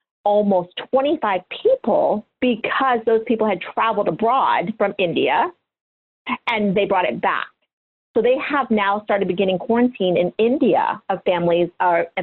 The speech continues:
families and individuals who have the covid nineteen. Okay, so this is now gone past just China to ground zero where we're at right now and whatnot. It's going everywhere. I have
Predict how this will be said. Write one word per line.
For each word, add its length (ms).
families 300
and 100
individuals 540
who 140
have 580
the 60
covid 340
nineteen. 560
Okay, 440
so 240
this 160
is 320
now 480
gone 400
past 300
just 160
China 400
to 200
ground 440
zero 320
where 220
we're 140
at 280
right 240
now 320
and 220
whatnot. 360
It's 280
going 240
everywhere. 260
I 80
have 160